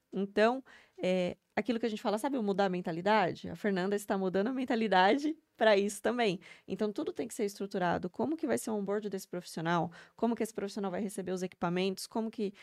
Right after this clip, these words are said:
a gente vai fazer a avaliação desse profissional? Como que a gente vai dar um feedback? Algumas coisas que eu gosto de fazer pessoalmente, ainda que eu não vou ter mais. Quando a gente tiver um Tac Tuesday, como que é a logística de trazer esse profissional?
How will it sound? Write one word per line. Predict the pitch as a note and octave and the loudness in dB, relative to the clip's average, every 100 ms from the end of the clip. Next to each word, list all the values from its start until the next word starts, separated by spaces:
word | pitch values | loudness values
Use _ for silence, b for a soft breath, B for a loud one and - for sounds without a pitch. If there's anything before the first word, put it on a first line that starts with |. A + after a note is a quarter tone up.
| B - | B -2
a | |
gente | G#3+ G3+ A3 | -2 -2 -2
vai | F#3+ | -2
fazer | G3 F3+ F#3+ | -2 -2 -2
a | |
avaliação | F#3 F3+ F#3 F#3 | -2 -4 -4 -8
desse | F3 | -8
profissional? | - E3 - F3+ G#3 | -8 -10 -4 -2 0
Como | A3 | -2
que | G3+ | -6
a | F#3 | -6
gente | F#3 | -8
vai | F3 | -8
dar | F3+ | -10
um | |
feedback? | E3 F3 E3+ F#3+ F#3+ F#3 F3+ B B - | -10 -10 -2 0 0 -2 -10 B B -2
Algumas | F#3 F#3+ G3 | -2 0 -4
coisas | G#3 - | -6 -4
que | G#3+ | -2
eu | |
gosto | F3+ F#3+ G#3+ - | 2 2 2 0
de | F#3+ | -8
fazer | - F#3+ F#3 G3 | -2 0 4 4
pessoalmente, | F#3 G3+ G3 A3 F#3 F3+ G3 G#3 - | 4 2 4 4 4 4 2 0 -4
ainda | F#3 F#3 | -4 -4
que | F#3 | -4
eu | F#3+ | -4
não | F3 | -4
vou | E3+ | -4
ter | F3 | -2
mais. | E3+ G3+ G#3 G3+ | 0 2 2 0
Quando | - G3 | -2 -2
a | |
gente | G3 G3 | -2 -4
tiver | F#3+ F3+ | -4 -2
um | |
Tac | F#3 F3+ | -2 -4
Tuesday, | - F3 F3 G3+ | -6 -4 0 2
como | G3+ G3+ | 0 -2
que | G3+ | 0
é | |
a | F#3 | 0
logística | F#3+ F#3+ F#3 - | 0 -2 -6 -10
de | E3+ | -10
trazer | F3+ F3+ | -8 -8
esse | E3+ | -8
profissional? | - E3 - F3+ F#3 G#3 | -10 -10 -6 -2 -2 -4